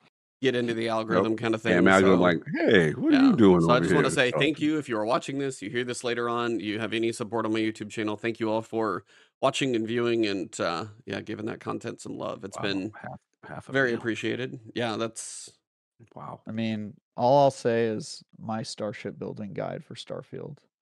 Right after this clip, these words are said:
Speaker 3: has more views than Ebontis's.
Speaker 2: <laughs>
Speaker 3: So who's the real,
Speaker 1: Oh,
Speaker 3: who's the
Speaker 1: then my,
Speaker 3: real
Speaker 1: it, your
Speaker 3: hero here?
Speaker 1: views on that one guide probably has more views than my entire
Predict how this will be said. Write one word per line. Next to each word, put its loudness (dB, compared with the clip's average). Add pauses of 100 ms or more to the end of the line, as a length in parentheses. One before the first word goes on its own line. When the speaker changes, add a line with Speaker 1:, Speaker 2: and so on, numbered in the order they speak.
(300)
Speaker 3:
has -12
more -4
views -8
than -14
Ebontis's. -14 (120)
Speaker 2:
<laughs> 6
Speaker 3:
So -6
who's -2
the -4
real, -6
Speaker 1:
Oh, 4
Speaker 3:
who's 2
the 2
Speaker 1:
then 2
my, 4
Speaker 3:
real 2
Speaker 1:
it, 0
your 0
Speaker 3:
hero -6 (120)
here? -2
Speaker 1:
views -12
on 4
that 6
one 4
guide 2
probably 0
has -2
more 0
views -6
than -2
my 0
entire -2